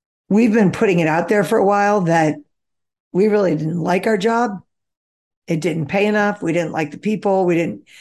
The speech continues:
it wasn't inspirational. We had no passion around it. We just were doing it for the benefits,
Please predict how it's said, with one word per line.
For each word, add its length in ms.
it 80
wasn't 360
inspirational. 1000
We 100
had 180
no 400
passion 480
around 360
it. 240
We 160
just 240
were 100
doing 320
it 140
for 80
the 100
benefits, 720